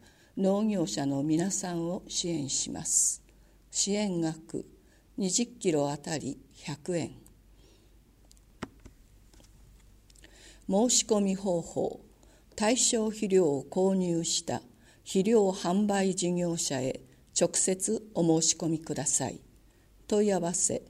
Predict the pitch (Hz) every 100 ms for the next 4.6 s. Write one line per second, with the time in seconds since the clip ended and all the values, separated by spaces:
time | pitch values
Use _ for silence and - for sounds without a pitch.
0 | - - - - 196 214 - 190 151 -
1 | 117 - 160 196 202 175 170 - 151 147
2 | - - - - _ - _ _ - -
3 | - - _ - - 202 269 262 240 226
4 | 208 202 202 - 131 -